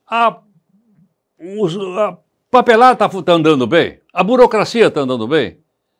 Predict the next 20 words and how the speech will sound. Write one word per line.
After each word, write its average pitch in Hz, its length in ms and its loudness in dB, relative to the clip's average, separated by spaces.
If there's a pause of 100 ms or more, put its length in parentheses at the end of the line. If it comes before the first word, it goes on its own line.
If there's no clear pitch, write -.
(300)
Ah, 180 260 -2
os 190 180 -2
postos 247 280 2
de - 40 -10
saúde 220 260 4
tão 208 100 2
atendendo 165 380 0
diretamente? 135 640 -4 (300)
As 233 220 2
escolas 233 680 2
tão 208 180 2
funcionando 185 800 -2
diretamente 151 960 -2 (840)
com 165 340 -2
a 156 80 4
elevação 165 420 2
do 147 120 -2
nível 147 160 0
das 131 160 0
crianças? 156 640 -2